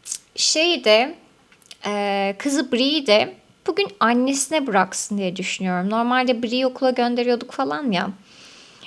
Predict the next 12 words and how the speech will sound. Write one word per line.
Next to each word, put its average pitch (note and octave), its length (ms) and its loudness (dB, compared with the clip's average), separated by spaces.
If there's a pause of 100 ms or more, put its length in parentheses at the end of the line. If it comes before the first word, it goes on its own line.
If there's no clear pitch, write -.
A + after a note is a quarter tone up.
(160)
Bu A#4+ 60 -6
sefer F4+ 480 2
Brie'yi D#4+ 300 -2
götürelim. D4+ 640 -4 (200)
Ee, A#3 400 0 (600)
yani G3 320 2
rica A3 460 4
etsin B3+ 680 -4 (200)
annesinden. G#3 920 -2 (760)
Ee, A#3+ 440 4
o F#4+ 200 6
baksın. - 480 4